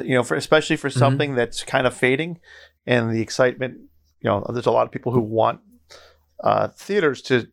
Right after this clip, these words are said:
Speaker 1: to, to survive, but, uh, there's, I think there's a lot of people who just don't really care at this point.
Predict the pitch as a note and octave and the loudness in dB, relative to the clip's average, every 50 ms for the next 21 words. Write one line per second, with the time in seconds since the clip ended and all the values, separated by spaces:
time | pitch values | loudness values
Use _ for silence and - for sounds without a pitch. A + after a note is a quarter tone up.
0 | _ - - - B2 A#2 A#2 A2 G#2+ A2 - - _ _ _ _ - - - _ | _ -8 0 2 2 2 2 0 -2 -4 -10 -16 _ _ _ _ -20 -20 -20 _
1 | _ _ _ _ - - A#2 G#2+ - A#2 G#2 A#2+ D3+ E3+ D3 A#2+ A#2 A2 A2 A2+ | _ _ _ _ -8 -6 -4 -4 -4 -4 -2 0 0 0 0 0 -4 -6 -10 -8
2 | A2 G#2 A#2 A2+ A2 - _ _ _ - _ _ _ _ _ _ _ _ _ _ | 0 2 2 2 2 0 _ _ _ -20 _ _ _ _ _ _ _ _ _ _
3 | _ _ - - G#2+ G#2 G#2 G#2+ G#2+ G#2+ G#2+ - - B2 B2 A#2+ - - - A#2 | _ _ -8 -4 0 0 2 0 0 -2 -4 -6 -4 -4 -4 -4 -4 -4 0 2
4 | A#2 B2 - D3+ C#3 B2+ A#2 - A#2 A#2 A2 A2+ A2+ - - A#2+ - A#2 B2+ A2+ | 2 2 0 -2 -4 -4 -4 -2 0 0 0 0 -2 -4 -6 -4 -2 -2 -2 -2
5 | A2+ - A2+ - - - A2+ A2 G#2 G#2+ G#2+ G#2 G#2+ G#2 G2 - - - B2+ C#3 | -2 -4 -6 -4 0 0 0 0 0 -2 0 0 0 -2 -4 -8 -8 -4 0 0
6 | C#3+ B2+ A2 - G#2+ A2 - _ - A#2+ A2 G#2+ B2 - | 0 0 0 -4 -10 -16 -14 _ -4 -2 0 0 -2 -4